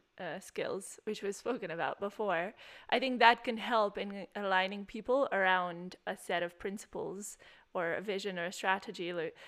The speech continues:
though I'm not sure when we say vision or strategy, I don't actually know what that means. But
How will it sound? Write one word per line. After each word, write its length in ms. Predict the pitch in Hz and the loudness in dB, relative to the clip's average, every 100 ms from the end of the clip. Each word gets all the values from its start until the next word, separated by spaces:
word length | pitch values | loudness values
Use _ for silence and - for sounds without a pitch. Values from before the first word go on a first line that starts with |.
| - - | -6 2
though 100 | 226 | 6
I'm 260 | 208 196 | 8 6
not 240 | 240 240 226 | 4 2 2
sure 260 | 233 214 | 2 2
when 120 | 202 196 | 2 -2
we 120 | 202 | -4
say 200 | 196 202 | -2 0
vision 320 | 196 208 190 | 0 -2 -2
or 120 | 185 | -4
strategy, 500 | - 190 185 208 190 | 0 0 2 0 0
I 60 | 180 | 0
don't 120 | 220 | -2
actually 280 | 180 - 180 | -4 -6 -6
know 140 | 170 | -4
what 120 | 170 | -2
that 160 | - 156 | -4 -6
means. 340 | 190 185 196 - | -6 -6 -8 2
But 240 | 214 | 4